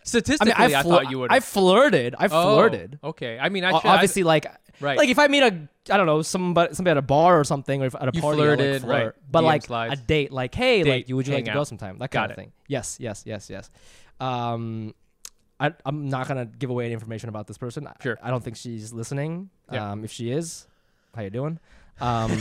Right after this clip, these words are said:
Speaker 1: <laughs>
Speaker 2: but, <laughs> um, it was, it was, it was fun. It was fun. Um, uh, so many thoughts. I, I also, you know, it was my first date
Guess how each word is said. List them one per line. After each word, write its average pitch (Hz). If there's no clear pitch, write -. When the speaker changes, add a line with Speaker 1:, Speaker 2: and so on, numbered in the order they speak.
Speaker 1:
<laughs> -
Speaker 2:
but, -
<laughs> -
um, 127
it 156
was, 147
it 175
was, 180
it 190
was 220
fun. 196
It 170
was 170
fun. 170
Um, 123
uh, 139
so -
many 254
thoughts. 131
I, 151
I 208
also, 285
you 196
know, 139
it 165
was 180
my 180
first 165
date 151